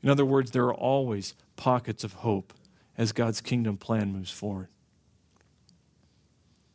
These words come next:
And the language of chapter twenty-four, all of chapter twenty-four really,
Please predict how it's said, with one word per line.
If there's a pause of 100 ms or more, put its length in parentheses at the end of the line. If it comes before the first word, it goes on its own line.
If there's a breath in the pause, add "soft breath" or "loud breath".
(640 loud breath)
And
the
language
of
chapter
twenty-four,
all
of
chapter
twenty-four
really,